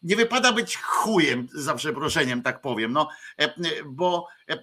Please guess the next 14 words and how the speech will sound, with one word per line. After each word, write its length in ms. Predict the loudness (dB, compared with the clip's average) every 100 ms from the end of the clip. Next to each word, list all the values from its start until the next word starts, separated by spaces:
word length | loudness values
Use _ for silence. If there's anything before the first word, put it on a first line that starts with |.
| -8 -12 -14 -18 -18 -18 -20 -20 _ _ _ -20 -14 -6
to 100 | -2
było 180 | 0
coś 300 | 0 0 -2
fantastycznego 680 | -2 -2 0 -2 -4 -6 -4
i 60 | 0
mam 180 | 0
taką 240 | 0 -2 -4
nadzieję, 420 | -4 0 0 0
że 140 | 0
razem 380 | 2 2 2 -2
właśnie, 320 | -2 -4 -6
tak 280 | -2 -2 -2
tym 160 | -2 0
żyję, 500 | 6 6 6 2